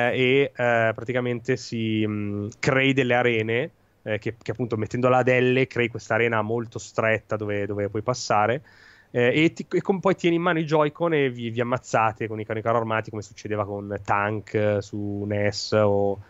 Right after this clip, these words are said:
o per dire come in Crash Bash, quando usavi il carro armato, insomma, minigiochi, i, i minigiochi della violenza.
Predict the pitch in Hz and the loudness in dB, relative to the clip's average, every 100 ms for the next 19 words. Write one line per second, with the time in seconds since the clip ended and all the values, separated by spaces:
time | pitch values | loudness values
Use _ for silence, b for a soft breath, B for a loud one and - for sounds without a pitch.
0 | B - 110 101 113 104 107 107 104 - | B -4 0 2 2 2 2 0 -2 -2
1 | 107 101 104 101 101 - 101 101 101 98 | -2 0 0 2 0 -6 -8 -4 -4 -4
2 | 98 98 - b b 110 101 98 107 104 | -6 -10 -14 b b -2 0 0 2 4
3 | 104 101 101 101 98 - 98 98 98 98 | 4 2 2 0 -4 -12 -10 -8 -8 -12
4 | - b - 135 139 160 165 156 175 180 | -16 b 0 4 4 4 2 2 -2 -2
5 | 185 196 190 175 190 185 165 147 143 139 | 0 0 2 2 4 2 2 2 2 2
6 | 131 - 117 117 110 104 104 104 | -2 0 2 2 -2 -6 -8 -8